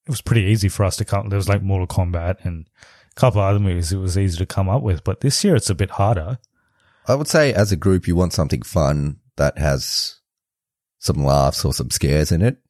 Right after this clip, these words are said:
Speaker 1: Yeah.
Speaker 2: Um, so I'd say Scream five is good. Violent Night was good to watch as a
Speaker 1: Violent
Speaker 2: group.
Speaker 1: Night, yeah, Violent Night
Speaker 2: Yep.
Speaker 1: is a contender. Yeah.
Speaker 2: Or, um, I think Glass Onions could
Speaker 1: Yeah,
Speaker 2: be fun
Speaker 1: Glass
Speaker 2: to watch
Speaker 1: Onions.
Speaker 2: as a group as well. Um,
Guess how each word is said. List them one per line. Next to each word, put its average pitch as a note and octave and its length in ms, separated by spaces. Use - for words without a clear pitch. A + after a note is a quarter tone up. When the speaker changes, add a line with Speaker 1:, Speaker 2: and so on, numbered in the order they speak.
Speaker 1:
Yeah. F#2 360
Speaker 2:
Um, D2+ 180
so - 220
I'd G2+ 80
say C3 160
Scream C#2+ 400
five C2+ 420
is - 560
good. D#2 340
Violent F2 400
Night D#2+ 280
was F#2+ 200
good F2+ 240
to - 100
watch F2+ 120
as A#2 40
a C3+ 40
Speaker 1:
Violent D#3+ 240
Speaker 2:
group. G2 100
Speaker 1:
Night, D#3 240
yeah, D#3 280
Violent B2+ 360
Night A2+ 140
Speaker 2:
Yep. E2+ 180
Speaker 1:
is G#2 260
a G2 60
contender. F#2+ 600
Yeah. A#2+ 160
Speaker 2:
Or, F#2 360
um, F2+ 400
I - 80
think D3+ 200
Glass D#2+ 340
Onions A2+ 720
could C#3+ 120
Speaker 1:
Yeah, F#3 160
Speaker 2:
be G3 40
fun G#2+ 140
Speaker 1:
Glass D#3 120
Speaker 2:
to G#2 60
watch G#2+ 100
Speaker 1:
Onions. A#2 140
Speaker 2:
as - 40
a G2 40
group G2+ 260
as G2+ 140
well. A2 320
Um, - 380